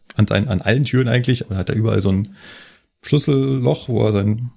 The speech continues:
reinsteckt, umdreht und dann gehen alle Türen zu. Also der Zugführer macht die Türen zu. Und ich könnte dann noch meine Tür vorne extra freigeben, also nicht meine, sondern die erste Fahrgastraumtür könnte ich noch freigeben.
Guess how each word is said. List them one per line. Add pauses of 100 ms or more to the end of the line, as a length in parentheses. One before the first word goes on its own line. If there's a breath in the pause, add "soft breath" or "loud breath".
(100)
reinsteckt,
umdreht
und
dann
gehen
alle
Türen
zu.
Also
der
Zugführer
macht
die
Türen
zu. (1800 loud breath)
Und
ich
könnte
dann
noch
meine
Tür
vorne
extra
freigeben,
also
nicht
meine,
sondern
die
erste
Fahrgastraumtür
könnte
ich
noch
freigeben.